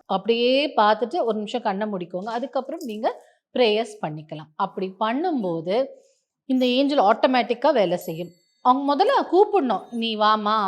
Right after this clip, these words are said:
ஆலியா, வாமா ஆலியா, வா ஆலியா ஏஞ்சல், நான் உன்னை அழைக்கிறேன், நீங்க வந்து எனக்கு உதவி பண்ணு." அப்படி மூன்று முறை கூப்பிட்டால்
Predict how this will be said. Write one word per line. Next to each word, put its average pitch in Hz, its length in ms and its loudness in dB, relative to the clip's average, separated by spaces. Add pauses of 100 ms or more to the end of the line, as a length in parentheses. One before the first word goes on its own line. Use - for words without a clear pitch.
ஆலியா, 208 300 0
வாமா 185 360 0 (140)
ஆலியா, 196 240 -2
வா 180 320 -6 (320)
ஆலியா 214 320 4
ஏஞ்சல், 190 320 -4
நான் 202 140 -4
உன்னை 175 180 -8
அழைக்கிறேன், 170 680 -6 (200)
நீங்க 202 240 -8
வந்து 196 160 -6
எனக்கு 190 220 -6
உதவி 196 220 -6
பண்ணு." 185 240 -8
அப்படி 330 200 -6
மூன்று 262 320 -4
முறை 240 220 -6
கூப்பிட்டால் 269 600 -4